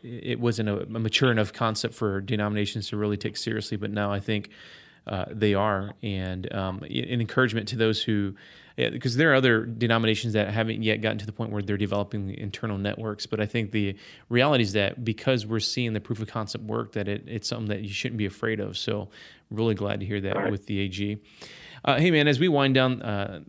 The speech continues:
Speaker 1: the podcast here, um, I wanna ask you one last question, and that's, uh, if, if there's one thing that you think church planting organizations have to pay attention to in order to lead towards the future, uh, you know, uh, future church planters, future, uh, unreached communities,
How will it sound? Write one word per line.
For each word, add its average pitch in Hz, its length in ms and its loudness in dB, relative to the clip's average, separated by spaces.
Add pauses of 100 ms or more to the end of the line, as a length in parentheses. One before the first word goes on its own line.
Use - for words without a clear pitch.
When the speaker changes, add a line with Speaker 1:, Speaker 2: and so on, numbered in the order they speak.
(300)
Speaker 1:
the 113 260 0
podcast 120 640 0
here, 113 320 0
um, 101 480 -2
I - 40 -6
wanna 143 160 0
ask 131 180 2
you 127 60 -2
one 120 140 0
last 110 260 0
question, 117 580 -4
and 113 180 -6
that's, 113 300 0
uh, 113 220 0
if, 117 160 -4
if 123 100 -2
there's 127 220 2
one 127 340 -2
thing 117 340 0
that 110 120 0
you 110 120 -2
think 117 200 -4
church 120 180 -4
planting 113 220 -2
organizations 104 600 -2
have 120 260 -6
to 110 80 -2
pay 113 160 -2
attention 107 380 -6
to 107 260 -6 (580)
in 123 100 0
order 127 200 6
to 113 80 4
lead 110 260 2
towards 117 320 -2
the 101 80 -4
future, 98 640 -4 (160)
uh, 98 220 -8 (160)
you 123 120 -6
know, 98 180 -4
uh, 98 280 -10
future 127 300 -2
church - 300 -2
planters, 110 500 -6
future, 107 480 -2 (480)
uh, 101 160 2 (240)
unreached 113 400 0
communities, 101 760 0